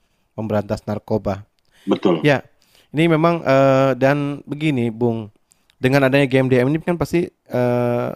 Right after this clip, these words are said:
Speaker 1: sangat luar biasa perannya di
Speaker 2: Iya.
Speaker 1: masyarakat. Cuma saya ingin bertanya gini nih, Bung Richard, apakah, eh, negara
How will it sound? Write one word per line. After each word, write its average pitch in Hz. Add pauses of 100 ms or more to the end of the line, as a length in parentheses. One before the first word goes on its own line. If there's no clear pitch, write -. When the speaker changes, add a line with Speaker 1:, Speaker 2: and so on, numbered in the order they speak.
(140)
Speaker 1:
sangat 131
luar 131
biasa 120
perannya 107 (400)
di 104
Speaker 2:
Iya. 101
Speaker 1:
masyarakat. 107 (400)
Cuma 220
saya 233
ingin 196
bertanya 185
gini 160
nih, 127
Bung 113
Richard, 110
apakah, - (480)
eh, 165
negara 151